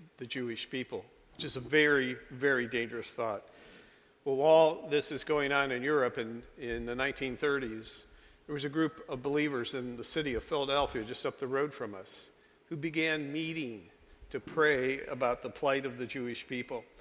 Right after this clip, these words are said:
They were concerned for the suffering in Nazi Germany, and, um, they, they were compelled to help Jewish refugees flee the Holocaust. It included some rather well-known Christian leaders at that time, like Doctor Lewis Sperry Chafer, who was the founder of Dallas Seminary,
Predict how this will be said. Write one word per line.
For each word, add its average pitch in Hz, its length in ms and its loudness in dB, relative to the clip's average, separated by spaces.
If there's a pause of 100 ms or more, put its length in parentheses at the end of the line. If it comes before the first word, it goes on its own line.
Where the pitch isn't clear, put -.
(460)
They 156 100 6
were 151 140 4
concerned 170 800 0
for 151 120 -4
the 139 100 -2
suffering 147 680 0 (100)
in 139 160 -4
Nazi 147 340 0
Germany, 131 560 -2 (800)
and, 143 320 4
um, 127 360 4 (500)
they, 160 180 -2
they 170 160 4
were 170 140 2
compelled 175 560 2
to 156 80 0
help 156 320 6
Jewish 151 340 0
refugees 127 760 2 (140)
flee 151 260 2
the 135 120 2
Holocaust. 131 720 0 (440)
It 160 80 2
included 165 480 4
some 135 400 0 (100)
rather 160 240 8
well-known 151 720 8 (320)
Christian 151 540 0
leaders 151 400 4
at 123 140 8
that 127 180 4
time, 127 320 6
like 123 340 4
Doctor 139 320 10
Lewis 143 320 6
Sperry 143 320 10
Chafer, 139 460 4
who 127 160 0
was 123 160 -2
the 123 80 -4
founder 135 420 6
of 104 100 -2
Dallas 120 300 8
Seminary, 123 560 4